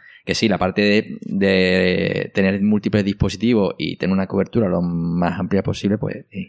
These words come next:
una parte importante, pero la otra parte de los C D N, de tener las cosas listas, lo, para que los usuarios lo vean, ¿esa parte la llegaste a tocar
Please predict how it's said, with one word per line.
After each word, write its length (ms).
una 120
parte 180
importante, 360
pero 280
la 160
otra 200
parte 280
de 320
los 240
C 140
D 200
N, 300
de 100
tener 320
las 160
cosas 400
listas, 600
lo, 420
para 220
que 300
los 200
usuarios 480
lo 220
vean, 320
¿esa 240
parte 240
la 80
llegaste 320
a 40
tocar 460